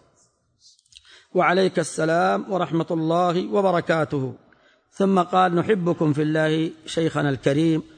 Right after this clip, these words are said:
ونسأل الله أن يجعلكم من أهل الجنة، آمين، وإياك، وإياكم جميعاً". قال: "دخلت المسجد وقد فاتتني الجماعة،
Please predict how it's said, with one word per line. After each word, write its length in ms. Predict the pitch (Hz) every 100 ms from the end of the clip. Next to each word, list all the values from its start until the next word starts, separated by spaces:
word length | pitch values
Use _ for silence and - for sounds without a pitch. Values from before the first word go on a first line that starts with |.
| - _
ونسأل 360 | 165 165 - 156
الله 440 | 151 151 156 165
أن 40 | 160
يجعلكم 760 | 156 147 135 131 160 151 185 156
من 200 | 147 170
أهل 240 | 147 147
الجنة، 580 | 143 139 170 180 196 180 -
آمين، 400 | 160 147 143 135
وإياك، 880 | 170 196 175 165 175 190 - 131 - - - - -
وإياكم 640 | 165 180 180 196 196 190 170
جميعاً". 440 | 160 151 117 110 - _ - _ _ _ _ _ _ _ -
قال: 240 | 240 233
"دخلت 380 | 202 180 240 214
المسجد 500 | 185 202 151 160 160
وقد 280 | 160 - 147
فاتتني 600 | 131 160 180 202 185 196
الجماعة، 680 | 165 175 175 170 156 202